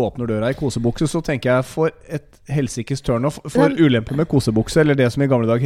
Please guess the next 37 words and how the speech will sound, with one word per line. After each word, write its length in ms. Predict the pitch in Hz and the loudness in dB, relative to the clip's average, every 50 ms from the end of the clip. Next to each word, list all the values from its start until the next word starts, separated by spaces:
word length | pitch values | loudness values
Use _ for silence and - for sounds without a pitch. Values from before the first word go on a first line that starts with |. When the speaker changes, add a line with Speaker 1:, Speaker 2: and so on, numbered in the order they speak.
| 131 | -2
Speaker 1:
het 60 | 123 - | 0 0
joggebukse, 560 | 143 131 113 110 104 101 117 - - - 156 | 0 0 0 -2 -4 -4 -6 -4 -2 0 2
er 140 | 139 117 120 | 2 2 2
at 100 | - - | 0 0
det 80 | 147 | -2
er 80 | 123 117 | -2 -2
så, 140 | - 147 143 - - | -2 -4 -6 -6 -6
de 100 | 165 156 143 | -2 -2 -2
er 60 | 131 | 0
så 120 | - 165 | -2 -4
stygge 400 | - - - - 143 135 107 98 | -6 -4 0 2 2 2 2 0
alle 240 | 101 98 98 107 110 | -4 -4 -4 -4 -4
sammen. 340 | - 127 127 160 247 277 180 - | -4 -2 -2 0 0 0 2 4
Speaker 2:
Ja, 80 | 277 269 | 6 6
men 140 | 285 285 | 6 6
det 80 | 277 269 | 6 4
er 20 | - 320 | 2 2
ikke 40 | 233 | 4
det 100 | 254 254 | 4 4
her 140 | 226 220 214 | 4 4 4
jeg 100 | 226 233 | 4 4
mener, 240 | 240 202 165 160 160 | 2 2 0 0 -2
Kroken. 300 | - 185 180 - 262 254 | -2 -2 -2 0 0 2
Jeg 120 | 254 254 247 | 2 2 0
snakker 180 | 262 240 - 185 | 0 -2 -2 0
ikke 80 | - 220 | 0 2
om 20 | 233 | 0
forhold 480 | - - - 247 208 170 156 180 196 185 | 2 4 4 4 4 4 4 2 2 2
sånn 240 | - - 170 156 151 | -2 -4 -4 -4 -4
sett, 360 | - - 240 233 - - - | -4 -2 -2 -2 -2 -2 -2
egentlig. 480 | - 170 156 156 165 175 - - 277 - - - _ - - - - | 0 0 2 0 -2 -2 -2 0 -2 -2 -2 -8 _ -20 -16 -4 0
Jeg 120 | 226 208 | 2 2
bare 80 | 226 - | 4 4
snakker 240 | - 240 - - 185 | 2 0 0 0 0
om 80 | 180 196 208 | 2 2 0
at, 140 | - - - | 0 -2 -4
altså, 160 | - - - | -6 -6 -6